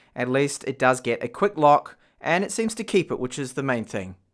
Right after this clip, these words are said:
Four G reception is excellent. In fact, it's even better if you can trust those bars than my Samsung Galaxy S nine Plus. This surprised me. I'm getting very good downloads through it,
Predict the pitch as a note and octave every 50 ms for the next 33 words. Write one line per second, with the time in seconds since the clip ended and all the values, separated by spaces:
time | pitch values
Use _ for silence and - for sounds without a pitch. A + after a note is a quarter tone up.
0 | _ _ _ _ _ _ _ - - D#3+ F3+ E3+ - E3 E3 D#3+ D#3 D#3 D3+ -
1 | D#3+ D3+ D3+ D3 E3 D#3 C#3+ - D3 D3+ C#3+ - - D3+ F#3+ F#3+ - G#3+ F#3 D3+
2 | C3+ - D3 D3+ D3+ - F#3 F#3+ F#3 - F#3+ F#3+ - - - D#3+ F#3 G3 G#3+ G#3
3 | F#3+ - - F#3+ G#3+ F3+ D3 C3+ C#3 - D3 D#3 D#3 - F3 D#3 D#3+ - F3 D#3
4 | D3 C3+ B2 - - - D3+ D3 D3 - - - C3+ B2 A#2+ A2+ A2 - - C3+
5 | D#3+ E3+ D#3 C3 B2 B2 A#2+ - _ _ _ _ _ _ _ - - A#2+ C3 C3
6 | C3 C3 C3+ C3 B2+ C3 - - B2 B2 - C#3 B2+ B2 B2+ A#2+ A2+ - - -
7 | - - A2+ A#2+ - - - B2 G#2+ G#2+ G#2+ G2+ - - - C#3+ C3 B2+ - B2
8 | C3 D#3+ F#3 - - G3+ - - F#3 G3 G3+ G3+ F#3+ G3 E3+ D3 C3 C3+ F#3 C#3+
9 | C3 C3 B2 - D#3+ D#3+ F#3 G3+ G#3 G#3+ G#3 G#3 G#3 F#3 D3+ D3 D3 D3 C#3+ C3+
10 | C3+ C3 - - - - - C#3 D#3+ F#3 G3 - - -